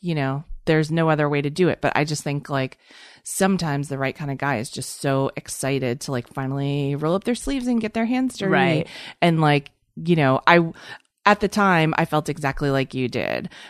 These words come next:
Speaker 1: But I wish I could have enjoyed being like, "Oh my gosh, like, the, yes, they're <laughs> finally together," and, uh, you know,
Speaker 2: Yeah.
Speaker 1: more than I did. But it's, it's such an adjustment. Like, it's a whole other person,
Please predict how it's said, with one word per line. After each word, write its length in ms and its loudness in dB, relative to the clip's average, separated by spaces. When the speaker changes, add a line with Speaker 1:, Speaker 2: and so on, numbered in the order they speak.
Speaker 1:
But 200 6
I 60 4
wish 180 2
I 60 4
could 160 0
have 120 0
enjoyed 680 2
being 300 0
like, 280 -2
"Oh 220 0
my 140 -2
gosh, 360 -6
like, 160 -6
the, 140 -4
yes, 440 -4
they're 280 0
<laughs> 140 2
finally 500 8
together," 800 2
and, 400 6
uh, 280 4
you 120 6
know, 80 8
Speaker 2:
Yeah. 180 8
Speaker 1:
more 140 6
than 120 2
I 120 0
did. 360 -2
But 120 4
it's, 360 -2
it's 200 -4
such 400 -6
an 80 -2
adjustment. 680 -6
Like, 180 -8
it's 100 -8
a 60 -4
whole 460 -4
other 300 -4
person, 760 -2